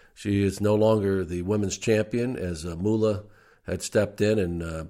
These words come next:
basically, uh, you know, according to her and a lot of people, uh, to Wendy, uh, she got screwed, and she wasn't gonna have any of it. She basically, uh, left that arena that night, Madison Square Garden, got into a cab, and never looked back.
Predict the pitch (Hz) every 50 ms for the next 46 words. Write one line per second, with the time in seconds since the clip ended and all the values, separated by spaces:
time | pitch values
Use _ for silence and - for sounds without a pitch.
0 | - - 85 92 90 - - - - 90 87 87 85 - - 87 85 80 80 -
1 | - 147 226 247 - 165 190 196 - - 110 107 107 101 92 90 104 120 - -
2 | 113 117 113 107 104 104 - 113 117 - - - - - 131 117 113 110 104 104
3 | - - - - - _ _ - - - 113 82 - 73 98 104 113 117 113 120
4 | 143 196 - - 110 110 110 113 - - - - - 120 123 123 123 - 117 135
5 | - - - 185 165 95 73 - - _ - - 95 92 87 - - 120 120 123
6 | 123 123 123 117 107 98 95 90 92 90 90 87 90 90 110 127 123 135 131 127
7 | 123 135 131 127 135 135 120 101 82 69 64 - - - - 104 98 90 107 113
8 | 110 - 113 - - 110 104 101 98 104 - - - - - - - _ _ _
9 | - - - 71 82 90 120 135 135 - 131 123 120 113 104 107 120 120 123 120
10 | 113 110 107 110 110 107 120 123 - 110 107 110 104 - 98 - - 110 101 90
11 | 104 104 110 123 123 104 110 107 110 107 101 101 98 95 - 110 107 113 123 123
12 | 107 90 85 87 90 92 92 95 101 107 110 113 110 104 104 - - - 78 73
13 | - - - -